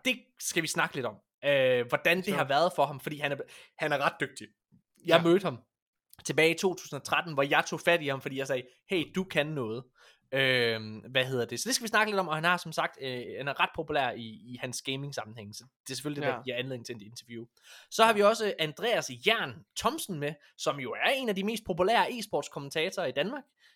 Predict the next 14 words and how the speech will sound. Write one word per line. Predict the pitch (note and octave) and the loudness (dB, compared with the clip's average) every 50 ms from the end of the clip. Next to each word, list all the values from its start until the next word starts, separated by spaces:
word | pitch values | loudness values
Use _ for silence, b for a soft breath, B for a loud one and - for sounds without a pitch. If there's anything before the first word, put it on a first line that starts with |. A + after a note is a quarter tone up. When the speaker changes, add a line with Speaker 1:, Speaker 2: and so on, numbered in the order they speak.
| _ _ _ D3 | _ _ _ 0
Speaker 1:
Øh, | D3 D3+ D3+ D3+ D3 C#3+ C#3 C#3 C3 B2+ B2 A#2 G#2 A#2+ B2 | 2 4 6 6 6 6 4 4 2 0 -2 -2 -4 -6 -6
man, | C#3 - B2+ C3 | -8 -10 -10 -12
man | C3+ C3 B2 A#2 A#2+ B2 | -12 -12 -10 -8 -8 -8
kender | - - D#3 D#3+ D3 | -4 -4 -2 -2 -2
ham | D3 B2+ | -2 -4
måske | A#2+ - - C4+ - D3+ - | -4 -6 -6 -6 -8 -8 -8
fra | D3 | -6
det | D3 D#3+ D#3+ | -6 -6 -6
program, | - D3+ C#3+ D3 B2+ | -6 -6 -8 -6 -6
der | C3+ | -8
hedder | C3+ A#2+ A2 G#2 | -6 -6 -8 -8
Tæv | - - F#3+ D#3+ C3+ | -4 -4 -2 -4 -4
din | - A#2 A#2 | -6 -10 -12
teenager. | - - B3 D4 D#4 C4+ A3+ G3+ - F#3+ | -10 -8 -8 -6 -4 -6 -6 -4 -6 -8